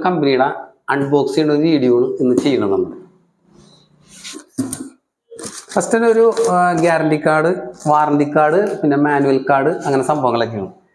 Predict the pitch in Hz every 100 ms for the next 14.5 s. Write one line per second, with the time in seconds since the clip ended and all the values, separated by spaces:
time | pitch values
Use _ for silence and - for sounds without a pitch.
0 | _ - - - _ _ 151 170 175 -
1 | 170 165 135 117 110 117 - - 175 208
2 | 220 190 165 165 170 190 208 - - _
3 | - 165 160 185 - 165 151 151 156 147
4 | 180 - - - - - - - - 180
5 | 165 165 160 160 170 160 127 107 98 -
6 | 160 160 160 180 196 185 185 190 202 202
7 | - 160 156 156 156 151 165 147 - 151
8 | 147 156 156 175 160 151 151 - - 135
9 | 127 113 - - - 135 147 160 151 147
10 | 180 160 131 127 131 139 - - _ _
11 | _ _ _ 170 165 170 180 160 143 143
12 | 147 165 - - - - - - - -
13 | - - - - - 135 131 131 131 131
14 | 180 190 196 -